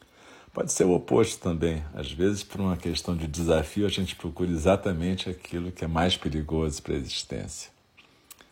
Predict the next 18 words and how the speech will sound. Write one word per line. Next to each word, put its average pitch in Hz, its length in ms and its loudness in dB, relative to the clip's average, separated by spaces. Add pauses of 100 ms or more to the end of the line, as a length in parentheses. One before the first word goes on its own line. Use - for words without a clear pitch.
(640)
Mas 107 140 -6
não 127 100 0
importa. 95 460 6
O - 20 -2
que - 120 -2
importa 113 480 6
é - 20 -6
que - 540 -2
esse 101 280 2
medo, 92 460 6 (680)
na 78 140 0
verdade, 80 680 0
faz 82 280 0
a 82 60 2
gente 85 960 0 (1000)
não 90 240 4
conseguir 90 540 0
ficar 87 760 0